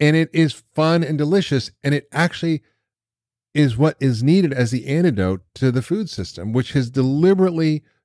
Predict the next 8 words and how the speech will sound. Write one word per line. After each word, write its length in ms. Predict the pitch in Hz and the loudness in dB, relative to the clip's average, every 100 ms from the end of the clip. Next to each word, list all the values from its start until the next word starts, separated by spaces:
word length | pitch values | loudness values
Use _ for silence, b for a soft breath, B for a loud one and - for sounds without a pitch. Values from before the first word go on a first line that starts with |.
| _ | _
disenfranchised 1000 | 156 151 165 143 139 131 120 127 117 107 | 0 2 0 -2 -2 -2 -2 -2 -2 -2
us 160 | 110 107 | -4 -6
from 220 | - 98 | -8 -8
our 120 | 87 | -8
kitchens 720 | - 156 156 190 196 170 - _ _ _ _ _ | -2 0 2 2 2 -2 -10 _ _ _ _ _
and 220 | 120 117 | 0 0
from 240 | 107 120 113 | -2 -4 -4
our 320 | 113 110 110 | -2 0 -2